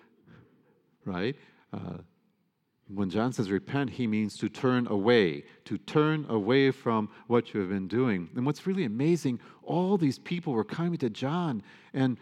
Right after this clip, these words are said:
by our standards, John was kind of a crazy person. You remember? He was eating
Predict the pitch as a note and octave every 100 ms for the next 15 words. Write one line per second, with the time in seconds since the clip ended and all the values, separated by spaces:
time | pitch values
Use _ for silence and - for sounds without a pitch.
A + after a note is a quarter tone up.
0 | - - C3 C#3 F3 - C#3+ C3 B2 -
1 | C3+ D#3 F3+ B2 - D#3+ E3 C#3 A#2 G2+
2 | - - D#3 G3 E3 C3 - G2 - -
3 | - - _ _ _ _ _ _ _ _
4 | - B2+ D3+ E3+ C#3+ C3 G#2+ B2+ C3 B2+
5 | G2